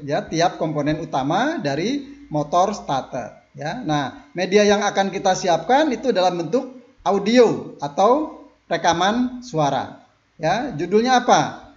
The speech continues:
Ya, komponen-komponen motor, eh, starter, ya. Nah, nanti silakan tulis, ya, siapa penulisnya. Nah, ini format sederhana dari, eh, naskah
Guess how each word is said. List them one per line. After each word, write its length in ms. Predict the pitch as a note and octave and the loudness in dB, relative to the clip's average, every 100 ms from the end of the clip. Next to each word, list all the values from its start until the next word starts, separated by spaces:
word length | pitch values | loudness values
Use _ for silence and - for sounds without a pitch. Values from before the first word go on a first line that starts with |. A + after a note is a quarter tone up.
| _ | _
Ya, 240 | D#3 F#3 | -2 -2
komponen-komponen 880 | A3 D#3 D#3 D#3+ G3+ F#3 D#3 D3+ E3+ G3 | 0 -2 -2 -2 -2 -4 -2 -2 -2 -2
motor, 560 | D3+ E3+ F#3 A#3 - - - _ E3 | -2 0 0 0 -10 -16 -20 _ -6
eh, 160 | C#3 | -6
starter, 640 | C#3+ D3 D3 E3+ A2+ - - D#3 | -4 -4 -2 -2 -4 -8 -18 -6
ya. 400 | D3+ G3 A3 C4+ | -4 -4 -8 -14
Nah, 480 | - D3 A2+ G2 | -16 -18 -18 -14
nanti 480 | B2 C#3 G#3 A3+ - - - _ | -12 0 2 2 -2 -12 -20 _
silakan 480 | - E3+ F3+ A#3+ B3 | -4 0 2 4 4
tulis, 480 | A#3 G#3+ D#3 - - | 4 4 2 -2 -10
ya, 400 | C#3 C#3+ F#3+ A3 | -6 -4 -4 -6
siapa 800 | - F3+ F3 G3 E3 B2 - - - - | -4 -2 2 4 4 2 -4 -18 -12 -6
penulisnya. 720 | D#3+ D3 C#3 C#3+ A#2 G2 - _ | -2 -2 -2 -4 -10 -10 -18 _
Nah, 320 | - C3 G#2+ - - _ _ _ _ _ _ _ _ _ A3+ | -12 -12 -12 -18 -20 _ _ _ _ _ _ _ _ _ 0
ini 160 | A#3+ D4 | 4 6
format 320 | C4 A#3+ A#3 | 6 4 2
sederhana 720 | A#3 A3 G3+ F3 E3+ G#3+ D4+ A3 | 2 2 4 2 2 2 2 2
dari, 640 | F3+ F3 F3+ B3+ C#4 A3+ | 4 4 2 0 -2 -4
eh, 400 | - F3+ F3+ F#3+ G3+ | -2 0 0 -2 -2
naskah 720 | F3+ F3+ - G3+ B3+ - | -2 -2 2 2 2 -2